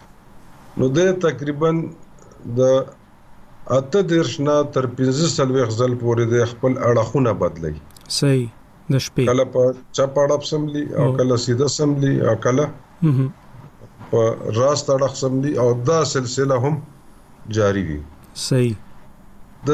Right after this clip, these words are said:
Speaker 1: دې نه موږ ته دا فایده رسیږي چې کله موږ اوده شو،
Speaker 2: مهم.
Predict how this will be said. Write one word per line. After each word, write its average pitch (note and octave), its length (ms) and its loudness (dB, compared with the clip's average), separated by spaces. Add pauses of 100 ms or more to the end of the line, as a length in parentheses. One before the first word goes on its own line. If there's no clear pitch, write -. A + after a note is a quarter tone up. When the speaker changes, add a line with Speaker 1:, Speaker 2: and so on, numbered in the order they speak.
(120)
Speaker 1:
دې A3+ 420 2
نه F3 120 4
موږ F#3 240 2
ته F3 100 2
دا D#3+ 180 2
فایده C3+ 320 0
رسیږي B2 400 -2
چې B2+ 180 -6
کله D#3+ 180 0
موږ D3+ 260 -2
اوده C#3 260 2
شو، G2+ 240 -4 (360)
Speaker 2:
مهم. C3+ 280 2